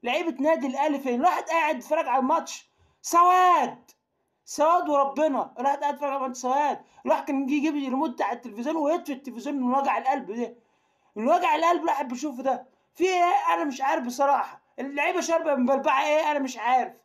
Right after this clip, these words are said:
فرقه البنك الاهلي لو اللعيبه كان، لعيبه المهاجمين اللي كانوا مركزين كان علي عوض ومين العوض، كان علي عوض من العوض. إيه يا جدعان ده الزمالك لسه، فرقه الزمالك لسه مغلوبه امبارح،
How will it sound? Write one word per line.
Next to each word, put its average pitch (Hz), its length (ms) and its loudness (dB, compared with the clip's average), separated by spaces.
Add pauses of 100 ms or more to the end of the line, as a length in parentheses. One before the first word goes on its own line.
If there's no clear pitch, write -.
(220)
فرقه 320 260 -2
البنك 320 340 0
الاهلي 320 300 2
لو 294 160 2
اللعيبه 285 360 -2
كان، 277 260 -2
لعيبه 277 400 -2
المهاجمين 269 320 -2
اللي 294 120 -2
كانوا 277 200 -2
مركزين 262 680 -4 (200)
كان 285 120 -2
علي 302 220 -2
عوض 277 320 0
ومين 277 200 -4
العوض، 262 540 0 (360)
كان 262 100 0
علي 294 240 -2
عوض 285 240 2
من 277 60 -6
العوض. 262 300 0
إيه 320 80 2
يا 320 40 2
جدعان 311 300 -2
ده 311 80 0
الزمالك 302 340 -2
لسه، 294 260 -6 (380)
فرقه 392 300 0
الزمالك 302 540 0
لسه 269 340 -4
مغلوبه 262 320 -2
امبارح، 247 520 2